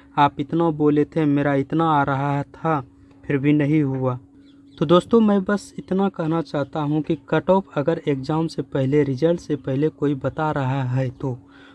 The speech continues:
वह एक अंदाजे से बताता है, जबकि बिहार पुलिस का कट ऑफ आयोग भी नहीं बताता है,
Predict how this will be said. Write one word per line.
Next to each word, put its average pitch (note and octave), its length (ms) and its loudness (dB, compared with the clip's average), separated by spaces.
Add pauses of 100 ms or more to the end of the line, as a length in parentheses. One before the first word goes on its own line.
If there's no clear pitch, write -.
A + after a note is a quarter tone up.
(140)
वह F#3+ 260 6
एक G#3 220 -2
अंदाजे D#3+ 420 0
से - 140 -8
बताता D3+ 480 -4
है, C3+ 200 -6 (320)
जबकि D#3+ 320 2
बिहार D#3+ 360 0
पुलिस D#3+ 280 -4
का D#3+ 160 -4
कट D3+ 260 -4
ऑफ D#3 120 -2
आयोग D#3 440 0
भी D#3+ 140 2
नहीं D3 160 2
बताता B2+ 440 -6
है, B2 220 -4